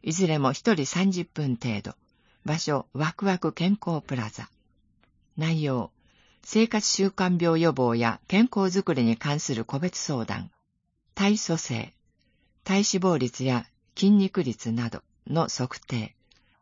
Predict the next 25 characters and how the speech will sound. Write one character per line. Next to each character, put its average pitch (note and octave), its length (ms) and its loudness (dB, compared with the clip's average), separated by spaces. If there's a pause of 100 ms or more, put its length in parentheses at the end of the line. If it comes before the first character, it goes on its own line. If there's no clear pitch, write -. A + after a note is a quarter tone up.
(580)
持 E3 120 0
ち - 140 -2
物、 A2+ 320 0 (420)
健 A#3 260 4
康 A3 140 4
診 G3+ 260 2
断 A2+ 200 2
の A2 100 2
結 - 260 -6
果 D3+ 100 -4
表、 A#2+ 440 -2 (640)
食 F#3+ 320 0
事 G3+ 160 0
記 - 140 0
録 A2 260 0
な A2+ 200 0
ど。 - 140 -12 (1160)
な F3 200 0
お、 C#3 260 -2
十 A3 260 6
二 A3+ 140 10
月 G#3 240 4
一 F#3+ 360 0
日 E3+ 240 -2
は、 G#2+ 200 0